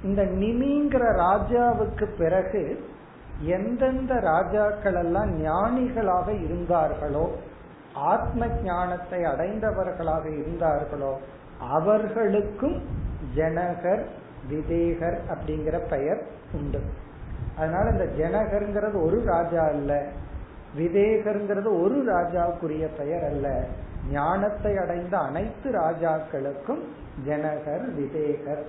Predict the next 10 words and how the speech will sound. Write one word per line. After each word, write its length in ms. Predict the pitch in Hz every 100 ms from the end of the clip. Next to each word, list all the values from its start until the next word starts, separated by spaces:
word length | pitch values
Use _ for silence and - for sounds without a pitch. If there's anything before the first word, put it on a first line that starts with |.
| -
அப்படின்னு 380 | - 135 127 277
ஒரு 120 | - -
பெயர் 280 | 135 160 143
உண்டு. 300 | 131 127 226 - - - - - -
அந்த 360 | 156 190 220 202
இக்ஷ்வாகு 840 | 170 170 - - 262 247 240 214
வம்சத்துல 760 | 196 160 190 - 202 - 196 180
வந்த 300 | 170 165 180
அந்த 320 | 147 143 156 156
ராஜா 480 | 139 139 143 135